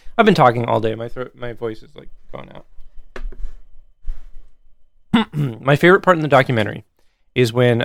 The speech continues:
um, these two, uh, big, uh, you know, social media flat earth people,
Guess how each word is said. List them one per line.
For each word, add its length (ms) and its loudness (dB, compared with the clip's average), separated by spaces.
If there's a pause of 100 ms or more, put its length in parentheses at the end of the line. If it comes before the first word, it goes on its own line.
um, 420 0
these 200 -8
two, 440 -2
uh, 340 2 (400)
big, 400 -4 (180)
uh, 40 -4
you 140 -8
know, 220 -8 (160)
social 320 -6
media 340 0
flat 220 0
earth 220 -8
people, 380 -10